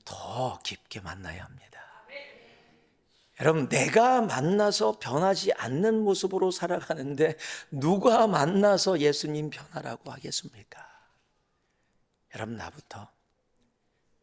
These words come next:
매 순간 예수님을 만나고 예수님과 동행하며 예수님과 살아가는 그런 우리들이 되기를 소망합니다. 그럴 때 이 안에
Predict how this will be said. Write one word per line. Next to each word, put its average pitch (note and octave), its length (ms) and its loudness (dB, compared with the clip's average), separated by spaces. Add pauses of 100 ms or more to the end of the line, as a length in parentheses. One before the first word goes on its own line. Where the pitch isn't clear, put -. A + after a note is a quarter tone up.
매 - 120 -6 (440)
순간 F#3+ 580 0
예수님을 D#3 520 -2
만나고 C#3 500 -6
예수님과 C3 520 -8
동행하며 - 540 -20 (920)
예수님과 A2 440 -8
살아가는 - 540 -14 (840)
그런 - 220 -18
우리들이 G#2 360 -12
되기를 A#2 280 -14
소망합니다. A2+ 640 -18 (1300)
그럴 A2 180 -10
때 - 140 -8
이 A2 160 -4
안에 A#2+ 300 -6